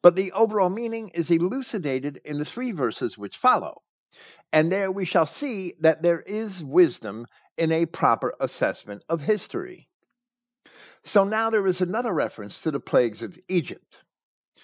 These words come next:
"For instead of a perpetual running river troubled with foul blood," and we're going to stop right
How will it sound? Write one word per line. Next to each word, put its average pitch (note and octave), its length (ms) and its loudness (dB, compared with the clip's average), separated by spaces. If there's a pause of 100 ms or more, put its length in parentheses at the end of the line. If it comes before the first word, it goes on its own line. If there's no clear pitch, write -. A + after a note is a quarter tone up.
(320)
"For G#3+ 180 4
instead C4 320 2
of A3+ 140 4
a F#3+ 140 4
perpetual G#3+ 840 -2
running G3+ 420 -2
river C3+ 440 -4 (260)
troubled G#3+ 560 2
with D3+ 260 -4
foul G#3 680 -2
blood," F3 840 4 (320)
and A#2 160 -2
we're A2 140 -2
going G2+ 360 -4
to G2+ 200 -8
stop - 580 -6 (200)
right G2 260 -4